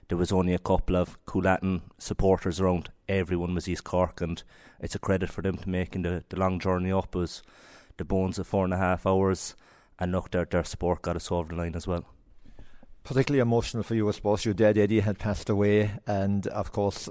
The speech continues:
Speaker 2: as well as that, Maurice Maloney here in East Cork Golf Club was somebody who would be synonymous with success as well. I'm sure you had thoughts for those on that day.
Speaker 1: Uh, absolutely, yeah. They'd have been both in their element, supporting and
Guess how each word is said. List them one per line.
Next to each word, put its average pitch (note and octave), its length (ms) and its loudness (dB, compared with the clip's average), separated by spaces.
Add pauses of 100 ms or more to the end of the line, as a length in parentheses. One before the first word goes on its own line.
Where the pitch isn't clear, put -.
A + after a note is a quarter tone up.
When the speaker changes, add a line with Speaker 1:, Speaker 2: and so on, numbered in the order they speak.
(160)
Speaker 2:
as G#2 160 -4
well A2 200 2
as F#2 100 -2
that, G2+ 380 0
Maurice G#2 320 0
Maloney G#2 320 2
here G2+ 160 0
in G2+ 80 0
East G2 160 -2
Cork F#2 200 0
Golf G2+ 200 2
Club G2 160 0
was F#2+ 100 -2
somebody G2 300 0
who F#2+ 60 0
would F2+ 100 -2
be G2 100 0
synonymous G#2 720 0
with G2 120 -4 (120)
success - 500 -2
as F2+ 140 -4
well. F#2+ 160 2
I'm G2 100 2
sure A2 200 2
you G#2+ 100 4
had G2 80 2
thoughts G#2 300 0
for G#2 80 2
those F#2+ 460 2
on F#2+ 200 0
that F2+ 200 2
day. F2 180 0 (640)
Speaker 1:
Uh, G#2 180 2
absolutely, F#2+ 680 2
yeah. F#2+ 180 6
They'd F#2+ 180 0
have F#2 80 2
been F#2 180 0
both G2 320 2 (380)
in A2 160 2
their G#2 240 6
element, G#2 600 4
supporting G2 880 4 (100)
and G2 340 0